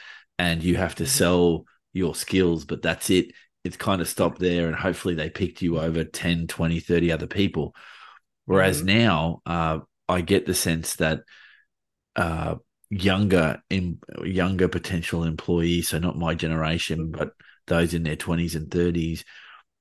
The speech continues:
Speaker 1: are prepared to put some questions back to their employer
Speaker 2: Yeah.
Speaker 1: about the workplace.
Speaker 2: Yep.
Speaker 1: And it seems
Speaker 2: Yep.
Speaker 1: to me not irrational to not, to have done that, that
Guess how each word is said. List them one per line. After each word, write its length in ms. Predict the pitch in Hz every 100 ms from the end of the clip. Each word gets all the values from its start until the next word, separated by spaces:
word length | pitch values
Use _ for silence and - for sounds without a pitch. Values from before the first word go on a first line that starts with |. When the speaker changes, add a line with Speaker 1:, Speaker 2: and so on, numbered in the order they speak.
| -
Speaker 1:
are 60 | 110
prepared 420 | 104 - 120 135
to 80 | 127
put 200 | - 120
some 180 | - 95
questions 540 | 90 104 95 - 90
back 480 | 85 - 82 - - - - - - - -
to 140 | -
their 200 | 92 87 85
employer 500 | 80 - 95 107 85
Speaker 2:
Yeah. 60 |
Speaker 1:
about 260 | 78 80 82
the 80 | 87
workplace. 720 | 85 95 123 - - 69 -
Speaker 2:
Yep. 140 | 302 104
Speaker 1:
And 260 | 98 90 - - - -
it 140 | 117
seems 300 | - 147 135 175
Speaker 2:
Yep. 80 | -
Speaker 1:
to 100 | 120
me 220 | 104 104
not 320 | 95 95 107 107
irrational 960 | 92 87 92 - 98 90 80 82 78 _ _ _ -
to 120 | -
not, 380 | 92 90 - -
to 200 | - 92
have 260 | 82 85 -
done 240 | 92 98
that, 240 | 92 87 - -
that 260 | 92 82